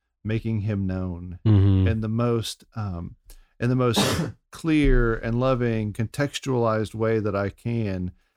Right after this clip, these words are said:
Speaker 1: and let my life portray him as well.
Speaker 2: Mm-hmm.
Speaker 1: Uh, and so, and it doesn't matter if you're about to go into exile, doesn't matter if you're coming out of exile, it doesn't matter if you're in exile, like, the Lord is the Lord, and it's
Speaker 2: Mm.
Speaker 1: my job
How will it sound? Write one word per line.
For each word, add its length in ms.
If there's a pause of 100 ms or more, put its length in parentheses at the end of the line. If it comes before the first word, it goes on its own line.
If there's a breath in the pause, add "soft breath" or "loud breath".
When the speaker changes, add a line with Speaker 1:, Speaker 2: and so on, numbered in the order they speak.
(120)
Speaker 1:
and 120
let 120
my 140
life 560
portray 420
him 220
as 140
well. 340
Speaker 2:
Mm-hmm. 400 (480)
Speaker 1:
Uh, 380
and 200
so, 420 (260)
and 120
it 20
doesn't 240
matter 320
if 140
you're 300
about 360
to 60
go 180
into 240
exile, 600 (480)
doesn't 180
matter 160
if 80
you're 80
coming 240
out 120
of 60
exile, 680 (300)
it 60
doesn't 240
matter 300
if 120
you're 100
in 260
exile, 600
like, 360 (320)
the 100
Lord 240
is 140
the 60
Lord, 400 (460)
and 140
it's 120
Speaker 2:
Mm. 60
Speaker 1:
my 160
job 460